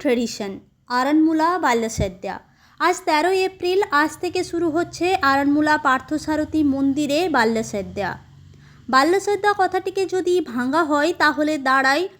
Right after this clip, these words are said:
বাল্যা এবং সদ্যা। বাল্যা কথাটির অর্থ নৌকা এবং সদ্যা কথাটির অর্থ ভোজ, তাহলে পুরো অর্থটি হলো নৌকা ভোজ। ওনামের সময় যে স্নেক বোট রেস হয় আর সেই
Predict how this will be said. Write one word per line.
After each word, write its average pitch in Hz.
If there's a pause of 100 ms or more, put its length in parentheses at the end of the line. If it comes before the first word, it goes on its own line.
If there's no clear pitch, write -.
(260)
বাল্যা 254 (200)
এবং 262 (200)
সদ্যা। 190 (680)
বাল্যা 311
কথাটির 415 (160)
অর্থ 339 (240)
নৌকা 294 (200)
এবং 302 (180)
সদ্যা 320
কথাটির 339 (160)
অর্থ 269 (220)
ভোজ, 208 (220)
তাহলে 254 (100)
পুরো 269 (140)
অর্থটি 302
হলো 311 (400)
নৌকা 247 (100)
ভোজ। 196 (540)
ওনামের 359 (100)
সময় 381
যে 381
স্নেক 320
বোট 349 (120)
রেস 349
হয় 339 (240)
আর 302 (120)
সেই 330